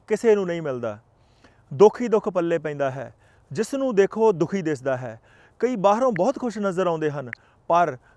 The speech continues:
ਜਦੋਂ ਉਹਨਾਂ ਦੇ ਕੋਲ ਹੋ ਕੇ ਦੇਖੀਦਾ ਹੈ ਤਾਂ ਪਤਾ ਲੱਗਦਾ ਹੈ ਕਿ ਅਸਲ ਵਿੱਚ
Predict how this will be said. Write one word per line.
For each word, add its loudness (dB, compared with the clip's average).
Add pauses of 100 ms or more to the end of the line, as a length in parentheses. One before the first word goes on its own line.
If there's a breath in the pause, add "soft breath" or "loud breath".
ਜਦੋਂ 6
ਉਹਨਾਂ -2
ਦੇ 2
ਕੋਲ 2
ਹੋ 2
ਕੇ -2
ਦੇਖੀਦਾ 0
ਹੈ -6 (260 soft breath)
ਤਾਂ -4
ਪਤਾ -2
ਲੱਗਦਾ 0
ਹੈ -4 (260 soft breath)
ਕਿ -2
ਅਸਲ -2
ਵਿੱਚ -4